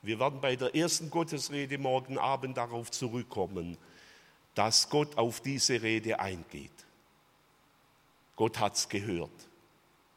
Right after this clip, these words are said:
Die Sehnsucht nach der Nacht. Tiefster, zweitiefster Punkt eines Menschen. Und jetzt habe ich gestern gesagt, <clears throat>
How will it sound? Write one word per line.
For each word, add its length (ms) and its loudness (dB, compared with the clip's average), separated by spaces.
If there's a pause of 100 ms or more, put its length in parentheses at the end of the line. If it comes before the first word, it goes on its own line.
(680)
Die 80 -12
Sehnsucht 880 4
nach 240 0
der 160 -2
Nacht. 260 -4 (2000)
Tiefster, 600 2
zweitiefster 920 2
Punkt 580 -4 (760)
eines 460 2
Menschen. 440 0
Und 140 -2
jetzt 240 4
habe 240 2
ich 160 -6
gestern 440 2
gesagt, 680 2 (800)
<clears throat> 80 -2